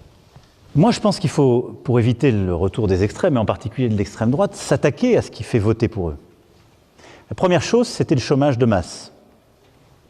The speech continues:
C'était une spéciali-, une spécificité française. Nous étions sans, à coup sûr la plus, la grande économie qui n'avait pas réussi à endiguer celui-ci. On est en train de le faire. Et on va continuer.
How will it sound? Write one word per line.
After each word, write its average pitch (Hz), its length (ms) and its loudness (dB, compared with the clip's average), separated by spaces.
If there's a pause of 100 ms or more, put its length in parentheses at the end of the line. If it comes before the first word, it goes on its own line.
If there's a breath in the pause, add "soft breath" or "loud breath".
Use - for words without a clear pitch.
(140)
C'était 151 220 -2
une 156 60 2
spéciali-, 139 440 -2
une 135 80 -2
spécificité 175 640 -2
française. 143 560 -2 (540 loud breath)
Nous 135 140 4
étions 165 260 0
sans, 147 300 -2 (320)
à - 60 -6
coup - 140 -2
sûr 220 240 0
la 170 80 2
plus, 135 160 -2 (240)
la 117 100 -4
grande 185 220 4
économie 160 420 2
qui - 120 -4
n'avait 127 200 2
pas 175 360 -2
réussi 139 540 -2 (360 loud breath)
à - 180 -2
endiguer 110 520 2
celui-ci. 101 420 -6 (120)
On 117 80 2
est 107 120 2
en 139 60 2
train 175 180 0
de 160 60 2
le 135 60 4
faire. 95 300 -8 (1080)
Et 127 80 2
on 110 40 2
va 110 120 0
continuer. 107 400 -2